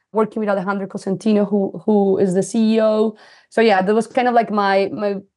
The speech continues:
real first experience, uh, working with a, with a startup, right? Like, I was an entrepreneur, but I didn't have the chance to work with a startup. So that was my first startup. And then I went back to Fundación Capital because it was a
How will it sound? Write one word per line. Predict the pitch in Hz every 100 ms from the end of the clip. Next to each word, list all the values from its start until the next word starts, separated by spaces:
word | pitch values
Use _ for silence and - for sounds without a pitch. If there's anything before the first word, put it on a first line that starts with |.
| _ -
real | 180 202 269 269 262 262 240
first | - 240 233
experience, | - - - 233 226 220 208
uh, | 202 202 196 190
working | 214 208 226
with | 208
a, | 202 190 185 -
with | 196 190
a |
startup, | 185 - 190 202 320 370 - -
right? | 214 240 -
Like, | 202 196 - - _ -
I | 240
was | 269 294
an |
entrepreneur, | 285 269 254 240 247 233
but | 208 196 _ _ _
I | 214
didn't | 220 247
have | 240 202
the |
chance | - 226 208 208
to |
work | 202 196
with | 196 190
a | 180
startup. | 277 240 196 170
So | -
that | 175 208 202
was | 202 185
my | 185 180
first | 180 175 -
startup. | 170 175 170 - - _ _ _ - -
And | 233 233
then | 277 359 - _
I | - 202 202
went | 202 226 233
back | 208 214 -
to | 233 220 220 202
Fundación | 247 208 202 202
Capital | 202 214 196 247 247 247 247 -
because | 196 202 170
it |
was | 196 214
a | 208 202